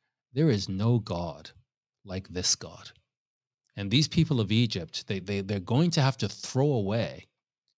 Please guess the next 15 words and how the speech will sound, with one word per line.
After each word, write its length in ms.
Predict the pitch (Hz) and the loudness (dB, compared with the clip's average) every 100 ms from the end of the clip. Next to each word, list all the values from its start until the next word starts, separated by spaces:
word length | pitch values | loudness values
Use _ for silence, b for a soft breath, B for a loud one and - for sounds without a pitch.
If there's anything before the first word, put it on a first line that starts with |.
| _ | _
their 160 | 104 95 | -4 -4
false 440 | - - 107 113 | -4 0 2 2
doctrines. 800 | - 101 92 - 85 78 - - _ _ _ _ _ | 0 -2 -4 -8 -12 -14 -14 -16 _ _ _ _ _
They're 80 | 104 | -2
going 220 | 127 165 | 2 4
to 80 | 151 | 4
have 100 | 127 | 0
to 100 | 104 | -2
throw 360 | - - 143 147 | -6 -2 2 4
away 300 | 135 123 127 | 4 4 4
and 320 | 107 101 90 | 2 0 0
burn 520 | 113 127 113 80 95 - _ _ _ _ | 4 4 2 -2 -10 -14 _ _ _ _
their 180 | 104 98 | -4 -4
false 580 | - - 110 101 107 - - | -6 -2 0 0 0 -2 0
ideology, 640 | 107 98 90 90 92 - | 0 0 -2 -4 -6 -8